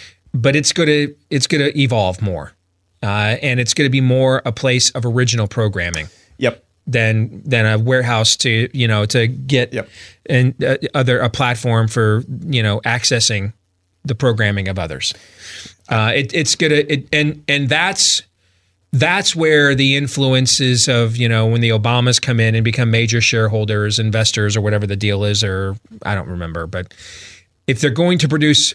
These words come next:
Speaker 1: original programming, that's where the worldview stuff matters a lot more than if you're just renting pre-existing programming and they're the platform to get it from, okay?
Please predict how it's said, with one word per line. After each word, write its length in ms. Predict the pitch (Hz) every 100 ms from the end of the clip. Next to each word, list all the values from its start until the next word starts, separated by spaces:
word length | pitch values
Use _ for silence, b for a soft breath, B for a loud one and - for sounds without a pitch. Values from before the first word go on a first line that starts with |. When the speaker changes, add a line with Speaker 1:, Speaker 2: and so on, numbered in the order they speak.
| -
Speaker 1:
original 460 | 127 127 131 123
programming, 680 | 113 - 123 113 110 107 104
that's 380 | 104 143 151 -
where 160 | 147 135
the 120 | 123
worldview 540 | 117 123 110 110 113
stuff 280 | 110 - 92
matters 400 | 107 98 98 98
a 60 | 98
lot 320 | 101 117 147
more 460 | 135 120 117 113 113 B B B
than 160 | 131 123
if 100 | 113
you're 120 | 123
just 280 | 117 131 -
renting 760 | 143 120 127 127 131 123 123 - _
pre-existing 840 | - 156 131 123 110 131 - 113
programming 580 | 110 127 117 113 110 107
and 100 | 110
they're 140 | 113 110
the 80 |
platform 540 | 104 110 110 110 104 104
to 80 | 101
get 180 | 107
it 120 | 92 -
from, 240 | 71 - - _
okay? 320 | 95 107 104